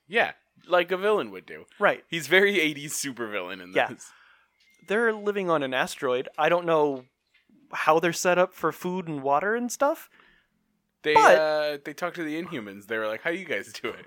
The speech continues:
Speaker 2: <laughs> But <laughs> Professor X has a little psychic feedback or something from Magneto, and he falls out of his chair.
Speaker 1: Magnets, uh, magnets and psychicness don't make.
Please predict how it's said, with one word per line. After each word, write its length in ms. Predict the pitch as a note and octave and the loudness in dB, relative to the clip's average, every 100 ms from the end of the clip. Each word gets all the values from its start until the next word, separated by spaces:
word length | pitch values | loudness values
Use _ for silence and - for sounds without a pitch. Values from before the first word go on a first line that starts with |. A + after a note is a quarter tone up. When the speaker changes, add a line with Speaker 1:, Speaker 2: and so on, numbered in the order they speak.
| - | -12
Speaker 2:
<laughs> 440 | - - - G4+ - _ _ _ _ _ _ | -8 -8 -6 -8 -8 _ _ _ _ _ _
But 220 | C3 - _ | -12 -12 _
<laughs> 680 | - - - - - - - | -16 -16 -20 -20 -20 -20 -12
Professor 460 | G3+ G#3 - F3 | -4 -2 0 2
X 300 | E3 D#3 - - - - _ - | 2 2 -4 -14 -20 -20 _ -8
has 240 | E3 D3 | -4 -2
a 60 | D3 | -2
little 380 | C#3+ C#3+ C3+ _ - | -2 -2 -4 _ -10
psychic 380 | D3 C#3 C#3 | -6 -6 -8
feedback 460 | - D3+ C#3+ C3+ C3+ | -10 -12 -6 -6 -6
or 40 | B2 | -8
something 460 | C#3 C3+ C3+ C3 - _ _ _ | -6 -4 -4 -6 -14 _ _ _
from 160 | C3+ C3 | -12 -8
Magneto, 480 | C3 C3 B2+ B2+ | -8 -8 -4 -2
and 100 | B2 | -2
he 60 | A#2+ | -4
falls 260 | - C3 B2 | -2 -2 -2
out 140 | A#2+ | -6
of 40 | |
his 120 | A#2 - | -8 -12
chair. 340 | B2+ B2 B2 _ _ _ | -8 -8 -8 _ _ _
Speaker 1:
Magnets, 540 | C3+ C3+ C3+ C3+ - - | -2 -2 -2 -8 -10 -6
uh, 420 | G#2+ G2 G2+ G2 - _ _ _ _ _ | -6 -6 -8 -10 -14 _ _ _ _ _
magnets 420 | A#2+ B2+ B2+ - | -4 -4 -4 -14
and 80 | A2 | -14
psychicness 840 | - G#2+ G#2+ G2+ - G2+ E2+ - - | -6 -4 -4 -8 -12 -16 -14 -16 -10
don't 260 | G2+ F2 | -10 -10
make. 260 | D#2+ D#2 A1+ | -14 -16 -18